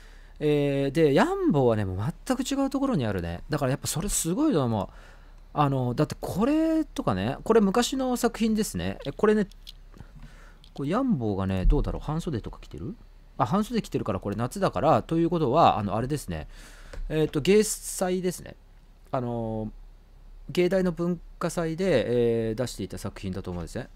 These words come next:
で、えーと、なんですけどね、これだってね、ピエール・パオロ・パ-、パゾリーニって書いてるだけだからね。でもね、まあ面白いよね。こういうところとかもね、ちょっと緑が残ってたりとかするわけね。で、こう、ピーピーピーって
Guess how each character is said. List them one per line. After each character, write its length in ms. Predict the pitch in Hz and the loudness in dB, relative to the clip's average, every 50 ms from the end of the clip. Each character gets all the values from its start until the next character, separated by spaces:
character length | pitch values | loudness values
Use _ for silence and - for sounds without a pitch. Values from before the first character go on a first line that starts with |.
| - - | -8 -4
で、 280 | 160 160 135 98 - - - - - - - - - - - - | -2 0 0 0 -2 -6 -14 -20 -20 -20 -20 -20 -20 -18 -12 -6
え 420 | 135 139 135 135 131 131 131 127 - | -2 0 0 2 2 2 0 -2 -4
ー 60 | - | -4
と、 320 | 127 127 123 123 123 120 123 | -4 -2 0 0 0 -2 0
な 120 | 147 147 | -2 -2
ん 40 | 127 | -2
で 80 | 110 98 | -4 -6
す 80 | - | -8
け 80 | - - | -10 -12
ど 80 | 78 | -12
ね、 260 | 76 - 90 113 131 - - - | -12 -10 -8 -8 -8 -8 -8 -6
こ 100 | 175 170 | -4 -2
れ 60 | 165 | -2
だ 80 | 185 | -2
っ 20 | - | -2
て 360 | - 123 110 107 101 95 - - - - | -2 0 0 0 0 -2 -4 -6 -12 -6
ね、 180 | 127 143 156 151 | -4 -4 -4 -4
ピ 160 | - - 208 | -6 -4 -2
エ 80 | 214 214 | 0 0
ー 40 | 214 | 0
ル・ 40 | 202 | 0
パ 180 | - 196 190 | 0 2 2
オ 60 | 190 | 2
ロ・ 100 | 196 196 | 2 0
パ-、 200 | 190 - 170 175 180 175 | 0 0 -2 -2 -2 -2
パ 200 | - - - 165 | -6 -6 -6 -4
ゾ 80 | 175 180 | -2 -2
リ 100 | 185 170 | -2 -2
ー 20 | |
ニ 100 | 120 98 | -2 -4
っ 20 | |
て 100 | - - - | -6 -8 -12
書 180 | - - - 277 | -10 -6 -2 -2
い 100 | 302 196 | -2 -2
て 100 | - 104 | -2 -4
る 60 | 92 | -6
だ 120 | - 87 | -6 -8
け 100 | 87 - | -6 -6
だ 80 | 156 123 | -6 -4
か 100 | - 73 | -4 -6
ら 60 | 71 | -8
ね。 180 | - - - - - - - - - - 143 | -10 -14 -16 -16 -18 -20 -20 -20 -18 -6 0
で 140 | 143 220 | 2 2
も 120 | 185 117 92 | 2 2 0
ね、 100 | 98 113 135 | -4 -4 -2
ま 120 | 151 156 | -2 0
あ 20 | 139 | 0
面 140 | 143 185 208 | 0 0 0
白 180 | - 262 180 | 2 2 2
い 20 | 120 | 2
よ 100 | 92 92 | 0 0
ね。 140 | 135 127 | -2 -4
こ 200 | 107 - 156 151 | -2 0 0 0
う 20 | 160 | 0
い 20 | 160 | 0
う 20 | |
と 100 | 160 160 | -2 -2
こ 100 | - 165 | -4 -4
ろ 60 | 151 | -6
と 60 | 131 | -6
か 100 | - 78 | -8 -8
も 100 | 78 82 | -8 -6
ね、 120 | 98 139 156 | -6 -6 -6
ち 100 | - 165 | -6 -8
ょ 20 | |
っ 20 | - | -6
と 80 | - | -6
緑 280 | 104 131 139 123 101 92 | -4 -4 -2 -2 -2 -2
が 60 | 90 | -4
残 200 | 90 92 - 113 | -4 -6 -6 -8
っ 20 | |
て 80 | - - | -10 -10
た 80 | - 85 | -12 -12
り 40 | - | -12
と 60 | - | -12
か 60 | - 85 | -14 -12
す 140 | - - | -10 -8
る 80 | 101 110 | -6 -4
わ 80 | 104 - | -6 -6
け 100 | - 71 | -6 -10
ね。 120 | 80 - - - - - - - - - - - - - - - - - - - - | -12 -12 -14 -16 -18 -20 -20 -20 -20 -20 -20 -20 -20 -20 -20 -20 -20 -20 -20 -10 -4
で、 120 | - 180 180 | 0 0 2
こ 120 | - 175 | 2 0
う、 40 | 165 | 0
ピ 160 | - 180 180 | 2 0 0
ー 60 | - | 0
ピ 100 | - 170 | 0 -2
ー 60 | 160 | -4
ピ 100 | - 170 147 | -2 -2 -4
ー 20 | 113 | -4
っ 20 | |
て 60 | - | -4